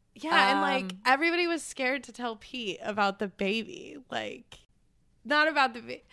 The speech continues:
Speaker 1: everyone was scared how he was gonna react to, like, this mishap about the, like, baby announcement. And it's like, why is everybody afraid of you?
Speaker 2: Yeah, that's, that's kind of interesting.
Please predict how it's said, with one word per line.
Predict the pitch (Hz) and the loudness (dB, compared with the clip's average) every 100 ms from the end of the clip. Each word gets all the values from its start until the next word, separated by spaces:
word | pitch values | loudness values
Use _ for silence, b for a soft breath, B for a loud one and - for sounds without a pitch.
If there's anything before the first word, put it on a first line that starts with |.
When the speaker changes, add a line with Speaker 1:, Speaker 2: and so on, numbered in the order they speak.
| B B B | B B B
Speaker 1:
everyone | - 285 359 320 | 4 4 4 2
was | 311 | -2
scared | - 269 262 | 0 0 2
how | 254 233 | 2 2
he | 247 | 0
was | 247 220 | -4 -2
gonna | 233 220 | 0 2
react | 208 202 196 196 | 2 2 2 -2
to, | - 208 | -4 0
like, | 185 180 - | 0 -2 -8
this | 202 202 202 - - | -2 -2 -2 -6 -12
mishap | 220 208 208 202 - - 160 190 - _ | -6 -2 -2 -2 -4 -8 -8 -8 -18 _
about | 202 196 170 185 - | -4 -2 -2 -4 -6
the, | 202 | -6
like, | 170 - - 220 | -6 -12 -18 -14
baby | 180 175 185 180 165 202 b b b b - | -12 -12 -12 -14 -14 -16 b b b b -10
announcement. | 226 202 208 208 208 196 | -6 -6 -6 -8 -6 -6
And | - 240 | -6 -8
it's | 269 - | -8 -6
like, | 269 247 226 226 - _ _ _ 247 | -4 -4 -6 -10 -20 _ _ _ -18
why | 254 269 294 | -14 -12 -12
is | 339 330 | -12 -10
everybody | 294 294 294 285 277 | -10 -10 -10 -10 -10
afraid | 269 - 254 233 | -10 -8 -6 -4
of | 202 190 | -6 -8
you? | - - 269 - _ _ _ _ _ _ _ B B B B | -14 -14 -16 -20 _ _ _ _ _ _ _ B B B B
Speaker 2:
Yeah, | 285 330 294 208 - - _ _ _ | -2 0 2 0 -2 -14 _ _ _
that's, | 269 320 - - - 233 - | 2 2 -2 -14 -14 -16 -8
that's | - 277 285 | -2 0 -2
kind | - 294 | -4 -2
of | 254 | -2
interesting. | 214 214 214 - 190 160 165 175 | -2 -4 -6 -4 -2 -2 -4 -10